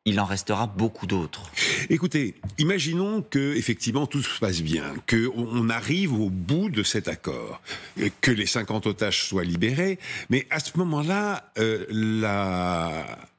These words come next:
Speaker 2: l'espoir pour le Hamas sera de dire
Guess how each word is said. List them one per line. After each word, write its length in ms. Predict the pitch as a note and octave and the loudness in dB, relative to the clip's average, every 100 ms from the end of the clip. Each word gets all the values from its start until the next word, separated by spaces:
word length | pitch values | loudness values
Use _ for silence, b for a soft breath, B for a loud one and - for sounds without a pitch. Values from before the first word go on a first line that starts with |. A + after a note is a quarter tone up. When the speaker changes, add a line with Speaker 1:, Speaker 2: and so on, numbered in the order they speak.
| _ _ _ - | _ _ _ 0
Speaker 2:
l'espoir 800 | A2+ C3+ - G#3 F3 D3 - - _ _ | 2 2 0 -2 0 0 -4 -10 _ _
pour 280 | D3+ E3+ F2 | -2 0 2
le 200 | F2 E2 | 2 0
Hamas 720 | F2+ - G1+ G1+ - - - _ B B B B - | -2 -2 -2 0 0 -2 -4 _ B B B B -2
sera 380 | - B2 C#3 A2 | 2 4 2 2
de 100 | G#2+ | 2
dire 360 | D3 G#3+ F3+ | 2 2 0